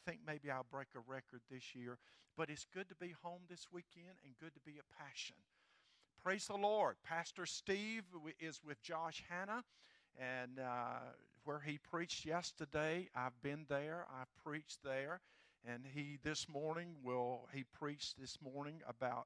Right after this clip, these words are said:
eight thirty. They put him in a S U V. They carried him to another church where they, as they finished worship, he walked in and preached, and then went back to the other church and preached, and then went back, and then he's got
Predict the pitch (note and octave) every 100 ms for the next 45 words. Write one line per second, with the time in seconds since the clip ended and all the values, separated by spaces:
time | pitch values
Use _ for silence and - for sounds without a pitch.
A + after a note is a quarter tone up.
0 | - C#3 C#3+ _ D3+ D3+ D3+ E3 F3 -
1 | - _ - B2 - - D#3+ D3+ D3+ -
2 | D3+ C#3+ C#3+ C#3 B2+ B2+ B2 A#2+ C#3 D3
3 | - D3 C3 D3 D3 D#3+ F#3 - - _
4 | B2+ B2+ - D3+ D3+ D#3 D3+ D3+ D#3 C#3
5 | C3 C#3+ D3 D3+ - - D#3 D#3 - C#3+
6 | B2+ C3+ C#3 C#3 - C3 B2+ - D#3 D#3
7 | C#3+ - C#3 D3+ D#3+ - E3+ - D3 D3
8 | C#3 C#3+ C#3+ - C#3 C3+ B2+ - E3 D#3+
9 | E3+ - - - - A#2+ B2 C#3 C3 C#3+
10 | C3 B2+ D#3 - - C3 C#3+ D3+ D3+ -
11 | D#3 D3+ - C#3 - - D#3 D3+ - A#2+
12 | B2 B2 B2 C3+ B2 D3 D#3 D#3 - -
13 | - C3 D3 C#3 - D3